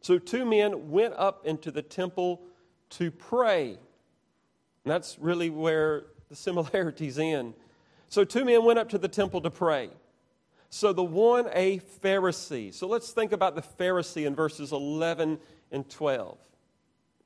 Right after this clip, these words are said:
So the Pharisee stood and prayed thus with himself, "God, I thank thee that I'm not as other men are, extortioners, unjust, adulterers, or even as this publican." See, he despises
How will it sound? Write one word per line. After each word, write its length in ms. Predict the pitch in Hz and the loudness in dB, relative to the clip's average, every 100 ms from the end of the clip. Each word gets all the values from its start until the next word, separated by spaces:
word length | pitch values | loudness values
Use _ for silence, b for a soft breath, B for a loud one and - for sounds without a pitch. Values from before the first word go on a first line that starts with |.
| _ _ _ _ _ | _ _ _ _ _
So 100 | - | -16
the 100 | 139 | -10
Pharisee 460 | 156 190 196 - 160 | -4 -2 -2 -2 -8
stood 560 | - - - 190 220 | -8 -10 2 4 4
and 120 | 185 135 | 2 -4
prayed 500 | - 175 202 165 127 | 0 0 0 -4 0
thus 260 | 180 - | -2 -2
with 120 | 190 | -6
himself, 600 | 185 160 - 180 180 175 - b b b 120 | -4 -6 -6 -2 -2 -2 -10 b b b -4
"God, 300 | 165 180 180 | -2 0 0
I 80 | |
thank 420 | 147 - 196 196 156 | -4 -2 -4 -4 -2
thee 200 | 185 196 | -2 -2
that 120 | 151 | -2
I'm 220 | 143 151 | -2 0
not 240 | 165 185 | -2 -2
as 120 | 185 156 | -2 0
other 200 | 175 165 | 0 0
men 260 | 165 180 | 0 0
are, 320 | 175 180 190 | 2 0 -2
extortioners, 840 | - - - 180 190 - 190 196 180 | -6 -12 -2 0 0 -2 -2 -2 -2
unjust, 560 | 143 131 156 185 185 | -4 -2 0 0 0
adulterers, 600 | 185 151 170 185 202 190 - B B | -6 0 0 0 -2 -4 -6 B B
or 200 | 143 151 | 0 0
even 320 | 190 220 208 | 0 0 0
as 180 | 202 185 | 0 0
this 160 | 165 156 | -4 -12
publican." 760 | - 226 208 226 226 185 110 - _ _ - - - - | -4 -2 0 -2 2 0 0 -10 _ _ -18 -18 -20 -12
See, 220 | - 170 | -4 -4
he 300 | 170 175 160 B B | -4 -6 -8 B B
despises 1000 | 160 - - 170 170 175 151 127 131 123 | -10 -10 -6 -2 2 0 0 -4 -6 -8